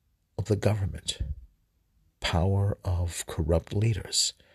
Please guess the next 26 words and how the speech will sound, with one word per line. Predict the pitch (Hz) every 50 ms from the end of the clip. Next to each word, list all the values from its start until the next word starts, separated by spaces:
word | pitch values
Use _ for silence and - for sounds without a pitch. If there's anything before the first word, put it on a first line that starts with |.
| _ _ - - - _ _ _ _ _ _ _ -
Power | - - 87 85 87 85 85 95 - -
of | - 82 -
sinful | - - - 92 87 - - 92 90
men | 92 110 107 90 80 - - - _ -
using | 107 95 95 104 107 110 101 101 101 98
their | 90 87 82 82
power | - - - 107 104 107 104 101 98 95 - _ -
to | - 98
fulfill | - - 90 - - - 95 92 90
their | 90 92 82 82
sinful | - - - 82 73 - - 69 69
desires. | 69 71 76 - 80 76 71 - - - - - - - - - _ _ _ _ _ _ _ - - _ _ _ _ _ _ _ _ _ _ _ _ _ _ _ _ _ _ _ _ _ _ _ _ _ _ _ _ _ _ _ _ _ _ _ _ _ - -
And | - 92 92
you | 90 87
see | - - - - 98 90
that | 85 87 85 - - -
w-, | 92 90 90 - -
in, | 98 90 90 87 87 85 80 - _ -
in | 104 90 92
this | 87 87 85 -
story. | - - 104 101 - - 69 57
You | 69 80
see | - - - 82
that | 82 82 80 73
how | - - 80 80 82 76 -
they | - 82 80 82 85 92 104